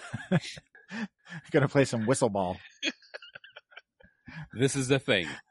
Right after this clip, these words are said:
Speaker 2: This is the thing tonight. That's what it's gonna be. Whiffling and whistling. All right. Christopher Nicholas Saratankos, born December nineteenth, is known by the stage name Criss Angel.
Speaker 1: Oh, boy.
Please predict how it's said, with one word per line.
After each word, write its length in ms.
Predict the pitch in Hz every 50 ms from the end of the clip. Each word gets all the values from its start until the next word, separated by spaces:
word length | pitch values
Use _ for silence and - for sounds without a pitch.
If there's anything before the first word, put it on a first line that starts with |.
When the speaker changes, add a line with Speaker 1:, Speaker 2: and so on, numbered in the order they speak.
| _ _ _ _
Speaker 2:
This 180 | 120 117 117 -
is 120 | 113 110
the 100 | 110 123
thing 220 | - 123 107 98
tonight. 340 | 95 - 92 85 76 76 80 -
That's 220 | - 87 92 -
what 120 | - 107 95
it's 120 | 95 -
gonna 180 | - 117 110 107
be. 220 | 117 131 131 127 _ _ - - - - - _
Whiffling 460 | - 95 117 - - 143 135 131 135
and 100 | 139 131 120
whistling. 380 | 120 110 - 104 92 85 90 107
All 140 | 120 127 123
right. 280 | 131 135 123 98 - - _ _ _ _
Christopher 460 | - - 185 190 - 202 147 160 135 123
Nicholas 720 | 123 120 143 170 165 160 165 143 117 107 - - - - _ _
Saratankos, 1160 | - - - - - - - 131 120 - - 139 139 156 151 - 87 62 - - - - - _ -
born 340 | 95 92 101 110 120 127 123
December 360 | 113 101 - - 104 92 87
nineteenth, 440 | 87 85 85 - - 123 139 170 -
is 140 | - 95 90
known 240 | 101 104 110 127 123
by 100 | 110 110
the 100 | 98 101
stage 460 | - - - 117 117 120 113 101 107
name 320 | 113 117 127 135 143 139 131 - _ _
Criss 460 | - - - 113 110 131 139 - - - _ -
Angel. 640 | 120 120 113 110 104 92 90 82 71 67 - - _ - - 92
Speaker 1:
Oh, 60 | 82
boy. 320 | 76 82 78 76 76 78